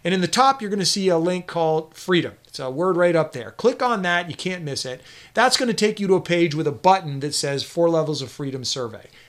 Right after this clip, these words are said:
Click on that button and you'll be able to take the survey. I really wanna know, where are you? And then I'm gonna share with you, after you take that short survey, where is, uh, where are the other small business owners that have completed that? I think you're gonna be pretty interested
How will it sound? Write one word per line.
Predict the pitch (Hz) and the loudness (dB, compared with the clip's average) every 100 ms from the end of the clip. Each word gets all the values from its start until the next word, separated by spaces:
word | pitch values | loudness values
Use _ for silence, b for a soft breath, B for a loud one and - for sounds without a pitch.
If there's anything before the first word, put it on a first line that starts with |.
| b | b
Click | - 240 | 0 4
on | 240 226 | 4 2
that | 208 190 | 0 0
button | 160 175 170 160 160 B | 0 0 -2 -6 -6 B
and | 160 | -2
you'll | 165 | 0
be | 160 160 | 2 2
able | 151 | 0
to | 147 | -2
take | 151 143 | -2 -4
the | 139 | -4
survey. | - 143 123 117 | -2 -2 -4 -6
I | 135 | -4
really | 156 247 262 | -2 0 2
wanna | 240 226 | 2 2
know, | 208 196 | 4 2
where | 190 247 262 | 4 4 2
are | 233 220 233 | 2 2 2
you? | 185 135 101 - b b | 2 -4 -8 -18 b b
And | 170 185 | -2 2
then | 190 | 4
I'm | 190 | 2
gonna | 170 | 2
share | - 185 180 | 2 4 4
with | 170 165 | 2 0
you, | 165 160 160 | 0 2 2
after | 160 147 - | -2 -4 -4
you | 151 143 | -6 -4
take | 151 160 | -2 -2
that | 156 147 - | -2 -6 -4
short | 165 156 | -4 -4
survey, | - 170 143 123 123 123 b b b | -2 -2 -2 -4 -6 -8 b b b
where | 143 190 208 | 0 4 6
is, | 185 175 165 156 - | 4 4 2 -2 -4
uh, | 147 143 | -2 -2
where | 139 175 175 | 0 2 2
are | 180 160 160 | 4 4 4
the | 151 151 | 2 -2
other | 170 160 | 0 0
small | - 156 143 | -2 -2 -2
business | 143 131 127 143 | -2 -6 -6 -6
owners | 143 139 117 | -6 -8 -6
that | 143 | -6
have | 123 | -8
completed | 139 131 - 143 127 | -10 -10 -8 -6 -6
that? | 113 104 - | -10 -14 -14
I | |
think | 160 254 | -12 -10
you're | 233 | -6
gonna | 208 | -4
be | 180 | -4
pretty | - 202 175 | -2 -2 -2
interested | 180 160 - 156 139 | -2 -4 -4 -2 -4